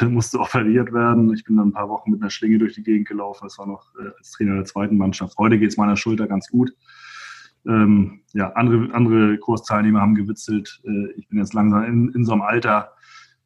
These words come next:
ähm, wo man ins Krankenhaus muss, wenn man hinfällt. Also ich musste mir da einiges, <laughs> einiges anhören. Äh, heute geht's mir ganz gut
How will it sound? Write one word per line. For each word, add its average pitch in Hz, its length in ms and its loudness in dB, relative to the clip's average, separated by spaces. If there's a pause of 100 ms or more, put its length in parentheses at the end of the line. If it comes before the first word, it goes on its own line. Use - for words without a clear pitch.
(100)
ähm, 98 460 2
wo 113 60 -2
man 104 120 4
ins 101 120 0
Krankenhaus 113 460 0
muss, 110 180 -4
wenn 113 80 0
man 101 120 2
hinfällt. 104 480 0
Also 98 200 -12
ich 98 100 -10
musste 107 260 -12
mir 98 80 -6
da 95 120 -4
einiges, 98 500 -2
<laughs> - 0 -
einiges 113 340 -2
anhören. 104 560 0
Äh, 98 400 -6 (320)
heute 131 220 2
geht's 135 240 2
mir 135 120 4
ganz 110 220 0
gut 190 380 0